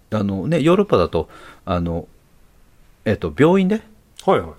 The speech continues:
Speaker 1: 処方箋でビールが、あの、は-、出されるって知ってます？
Speaker 2: えー？ヨーロッパで？
Speaker 1: ヨーロッパで。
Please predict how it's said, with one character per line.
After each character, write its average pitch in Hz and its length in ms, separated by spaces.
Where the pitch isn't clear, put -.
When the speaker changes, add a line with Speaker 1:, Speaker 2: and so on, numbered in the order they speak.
Speaker 1:
処 175 80
方 220 220
箋 214 220
で 185 80
ビ 175 180
ー 78 240
ル 87 80
が、 82 260
あ 90 140
の、 82 240
は-、 - 340
出 107 160
さ 104 140
れ 95 80
る 82 60
っ - 20
て 73 100
知 - 100
っ - 40
て - 40
ま 80 80
す？ - 140
Speaker 2:
え 123 440
ー？ 123 60
ヨ 120 80
ー 117 40
ロ 110 80
ッ - 20
パ 95 160
で？ 95 160
Speaker 1:
ヨ 127 140
ー - 20
ロ 104 60
ッ - 20
パ - 80
で。 - 120